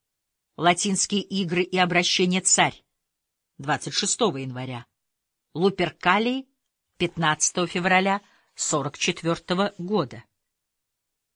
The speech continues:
Однажды, когда он возвращался после жертвоприношения на Латинских играх, среди небывало бурных народных рукоплесканий, то какой-то человек из толпы возложил на его статую лавровый венок,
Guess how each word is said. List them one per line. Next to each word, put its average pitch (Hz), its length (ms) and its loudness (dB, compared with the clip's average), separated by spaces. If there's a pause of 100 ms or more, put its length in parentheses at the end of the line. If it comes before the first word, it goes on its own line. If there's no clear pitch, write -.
(1160)
Однажды, 233 580 6
когда 180 360 2
он 185 180 2
возвращался 175 800 2
после 165 380 -2 (280)
жертвоприношения 190 1000 2
на 170 100 0
Латинских 175 680 0
играх, 151 360 -4 (300)
среди 220 540 2
небывало 214 640 8
бурных 160 480 0
народных 160 540 0
рукоплесканий, 170 1000 -2 (840)
то 214 80 0
какой-то 240 340 0
человек 247 360 0
из 240 120 -2
толпы 233 300 0
возложил 220 580 2
на 196 140 2
его 214 300 4
статую 202 520 0
лавровый 196 440 2
венок, 247 380 2